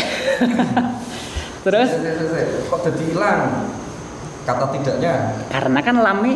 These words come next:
Speaker 1: nggak panjang. Kalau lamnya nggak panjang itu lam penegasan. Lam taukid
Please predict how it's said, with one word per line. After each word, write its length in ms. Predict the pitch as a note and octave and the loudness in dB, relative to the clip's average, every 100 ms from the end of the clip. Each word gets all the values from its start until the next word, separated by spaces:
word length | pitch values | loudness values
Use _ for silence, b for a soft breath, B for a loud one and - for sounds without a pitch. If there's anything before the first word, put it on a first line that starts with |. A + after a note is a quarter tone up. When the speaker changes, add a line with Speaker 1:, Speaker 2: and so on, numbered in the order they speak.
| D4+ | 2
Speaker 1:
nggak 200 | D#3+ - | 0 2
panjang. 460 | B3 F3 C3 A#2 A2+ - - - - | 2 4 2 0 -4 -6 -10 -12 -4
Kalau 360 | D3 E3+ - | 2 4 4
lamnya 400 | G3 G3+ A3 A3+ | 4 4 4 4
nggak 160 | F3 - | 4 4
panjang 300 | A#3+ B3 G3+ | 4 4 4
itu 160 | F#4 C#4 | 4 4
lam 260 | G3+ F#3+ | 4 4
penegasan. 720 | G#3+ G#3+ G#3+ - C3+ F#3 D3+ A2+ G#2+ - - G2+ G2+ G2+ G2+ G2+ G1+ G2+ G1+ G2+ G2+ - - - - G2 | 2 0 0 0 0 2 0 0 -4 -4 -4 -2 0 0 0 2 2 2 2 0 0 -2 -2 -4 -4 -2
Lam 280 | D3+ D#3+ F#3 | 0 2 2
taukid 400 | F#3 G#3+ G#3+ F3+ | 2 2 2 0